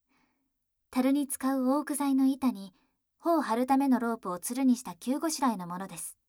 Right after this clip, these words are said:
それで一抱えもある巨大な銛を打ち出すのでございます。銛にはロープが結ばれ、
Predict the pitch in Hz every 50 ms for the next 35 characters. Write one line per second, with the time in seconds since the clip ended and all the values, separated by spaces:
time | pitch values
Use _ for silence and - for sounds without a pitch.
0 | _ _ _ _ _ _ _ _ _ _ _ _ _ _ _ _ _ _ _ _
1 | - - 262 247 254 269 294 254 - - 302 311 330 330 - 302 262 247 208 196
2 | 196 202 208 202 175 - - 196 196 226 247 254 247 254 262 233 240 240 240 247
3 | 247 247 220 226 - 294 294 311 302 302 269 240 220 185 175 185 180 - 190 180
4 | 180 170 175 - - - _ _ _ _ _ _ _ _ _ _ _ _ _ _
5 | _ _ _ _ _ _ _ _ _ _ _ _ _ _ _ - 233 240 254 277
6 | 285 302 302 262 220 247 294 330 330 320 277 214 208 190 185 180 - - - 208
7 | 196 196 202 196